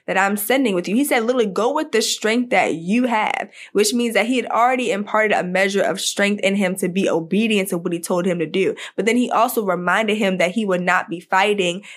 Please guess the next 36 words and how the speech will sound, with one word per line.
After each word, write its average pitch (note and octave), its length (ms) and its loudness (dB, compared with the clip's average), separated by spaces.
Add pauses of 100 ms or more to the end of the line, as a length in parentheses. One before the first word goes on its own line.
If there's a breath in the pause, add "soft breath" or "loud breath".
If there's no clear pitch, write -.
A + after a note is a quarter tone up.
them F3+ 300 2
on F3 180 0
his F3 220 -2 (100)
own. G#3+ 320 2
He G#3 120 0
would G3 140 0
be G3 140 -2
having G#3 360 2
the F3 100 2
strength A3+ 560 -2 (220 loud breath)
of F#3 240 0
the F#3 120 2
Lord. F#3 500 0
And G#3+ 140 2
he A#3+ 100 2
said B3+ 280 0
that, - 180 -2
"I A3+ 220 2
am A3+ 220 -2
sending A#3 440 0
you." D#3 220 -2 (160 loud breath)
He, C4 140 0
it's B3+ 220 0
not C4+ 220 0
saying A#3+ 300 0
that G#3 100 -2
the G3 80 0
people A3 320 -2
down G#3 240 2
the G3+ 80 0
street A#3 280 -2
sent F#3+ 200 0
him. E3 80 0
He C4 80 0
said, C#4 220 0 (120)
"I, A3+ 520 0